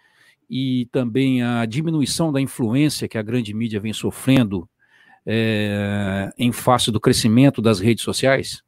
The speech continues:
Você acha que, além do esquerdismo, pode haver esse, esse medo da perda de influência e de recursos também financeiros?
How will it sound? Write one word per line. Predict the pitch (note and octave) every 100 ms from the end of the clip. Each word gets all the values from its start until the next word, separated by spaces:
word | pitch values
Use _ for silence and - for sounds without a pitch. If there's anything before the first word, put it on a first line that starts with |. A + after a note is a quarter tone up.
| _
Você | -
acha | B2 -
que, | A#2
além | A2+ A2+ D#3+ D3+
do | A#2+
esquerdismo, | - A#2 F#2 B2 A2 G#2
pode | B2 A2+
haver | F#2 A#2
esse, | G#2+ - G2 - _ _ _ _ _ _
esse | A2 - A2+
medo | A2 C3+ A#2+ G#2
da | G2+
perda | _ B2+ C#3 F#2+ G2
de | G2+
influência | F#2 F#2+ G2+ C3 B2 - G2 F#2 - _ _ -
e | A2+
de | A#2+
recursos | C#3 - F3+ - B2
também | - A2+ B2+
financeiros? | G2+ G2+ - -